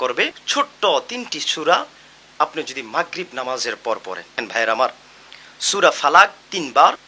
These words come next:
এবং সূরা নাস তিনবার, সূরা ইখলাস তিনবার যদি আপনি মাগরিব নামাজের পর পড়েন, নিয়মিতভাবে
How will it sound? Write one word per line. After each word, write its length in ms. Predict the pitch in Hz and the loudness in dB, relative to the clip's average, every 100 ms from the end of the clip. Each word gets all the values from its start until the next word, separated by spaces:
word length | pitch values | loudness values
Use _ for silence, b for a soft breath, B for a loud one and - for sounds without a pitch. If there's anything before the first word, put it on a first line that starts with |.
| 143 | -4
এবং 120 | 151 | -2
সূরা 280 | 139 156 151 113 | -4 -2 -2 2
নাস 200 | 139 202 - | 6 6 4
তিনবার, 340 | 160 139 123 - - - | -6 -2 2 0 -2 -6
সূরা 200 | - 185 147 | -2 2 0
ইখলাস 340 | - 156 214 - - | 2 6 6 6 -2
তিনবার 320 | 165 143 175 180 | -4 2 2 2
যদি 140 | 135 139 | -6 -6
আপনি 180 | - 117 | -6 -6
মাগরিব 400 | 120 143 214 - | -6 -4 -6 -4
নামাজের 400 | 139 131 120 120 - | -2 0 -2 -6 -6
পর 120 | 117 107 | -6 -6
পড়েন, 240 | 139 175 302 - 110 139 | 0 2 2 -2 -12 -2
নিয়মিতভাবে 640 | 254 226 165 151 139 147 | 0 0 -2 -2 -2 -2